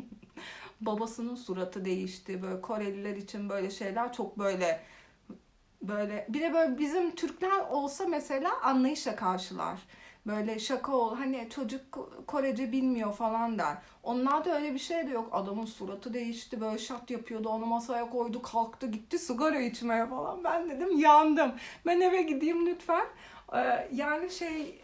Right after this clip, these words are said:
e, olmasın yani. Hani sorun çıkmasın. Ağlayacağım, ağlayamıyorum. Kıpkı-, şu başımdan aşağı kıpkırmızı <laughs> oldum.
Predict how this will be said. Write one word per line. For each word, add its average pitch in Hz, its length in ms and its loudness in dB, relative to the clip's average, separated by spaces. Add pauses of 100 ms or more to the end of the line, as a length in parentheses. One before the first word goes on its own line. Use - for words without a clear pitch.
e, 220 520 -2 (480)
olmasın 226 680 2
yani. 170 420 -4
Hani 208 240 -4
sorun 254 380 -4
çıkmasın. - 720 -8 (320)
Ağlayacağım, 214 640 -2
ağlayamıyorum. 220 840 -2
Kıpkı-, 277 400 -10
şu 233 360 -8
başımdan 262 500 -4
aşağı 311 380 -4
kıpkırmızı 262 720 0 (120)
<laughs> - 100 -6
oldum. 233 300 -6